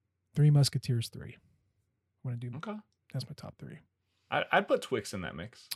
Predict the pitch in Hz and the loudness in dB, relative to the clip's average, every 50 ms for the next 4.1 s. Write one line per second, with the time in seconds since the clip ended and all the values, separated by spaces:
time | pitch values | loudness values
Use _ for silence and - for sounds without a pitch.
0 | - - - - - - - - - 87 85 156 156 - - - 202 214 - - | -14 -14 -12 -8 -2 2 4 6 6 6 6 4 2 0 -2 -2 -2 -2 -2 -2
1 | - - - - - - - - - - - - - - - - - - - - | -2 -2 -2 -4 -4 -4 -6 -6 -6 -6 -8 -10 -10 -10 -10 -10 -10 -10 -10 -12
2 | - - - _ _ _ _ _ _ _ _ _ _ _ _ _ _ - - 113 | -14 -16 -20 _ _ _ _ _ _ _ _ _ _ _ _ _ _ -18 -16 -16
3 | - - - - - - 131 139 143 139 127 - 147 139 127 - 143 135 135 135 | -16 -14 -14 -8 -2 2 4 6 6 6 6 6 4 4 4 6 6 8 8 8
4 | 131 120 | 8 6